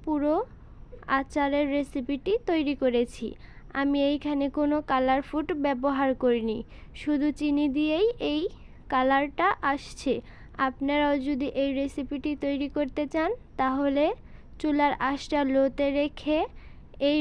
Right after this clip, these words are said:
রেসিপিটি তৈরি করবেন। তাহলে দেখবেন এমন সুন্দর পারফেক্ট আমের আচার তৈরি করে ফেলেছেন এবং একবার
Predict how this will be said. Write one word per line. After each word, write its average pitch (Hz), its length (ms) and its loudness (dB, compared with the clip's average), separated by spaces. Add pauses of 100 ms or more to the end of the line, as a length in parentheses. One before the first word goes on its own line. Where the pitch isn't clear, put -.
রেসিপিটি 294 580 0 (140)
তৈরি 285 280 4 (100)
করবেন। 214 360 2 (460)
তাহলে 269 360 4 (160)
দেখবেন 269 400 0 (500)
এমন 277 200 4 (160)
সুন্দর 285 360 2 (160)
পারফেক্ট 277 540 4 (260)
আমের 269 240 2 (140)
আচার 330 260 0 (160)
তৈরি 294 320 2 (500)
করে 311 280 2
ফেলেছেন 254 480 0 (240)
এবং 247 200 -2 (260)
একবার 254 300 0